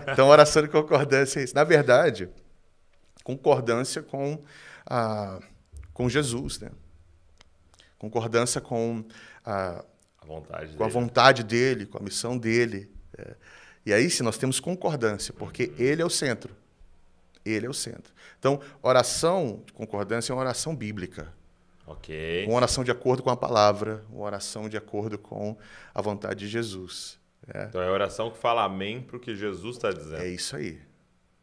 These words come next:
Speaker 1: Muito bom.
Speaker 2: É. É uma oração que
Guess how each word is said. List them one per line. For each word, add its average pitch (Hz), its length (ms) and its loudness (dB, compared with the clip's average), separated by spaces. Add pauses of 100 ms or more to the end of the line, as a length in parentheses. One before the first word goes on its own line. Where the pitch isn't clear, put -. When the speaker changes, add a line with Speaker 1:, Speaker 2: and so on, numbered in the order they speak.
(560)
Speaker 1:
Muito 78 200 -18
bom. 69 160 -12
Speaker 2:
É. 87 200 -12 (220)
É 98 60 -2
uma 101 120 2
oração 110 580 0
que 123 640 -8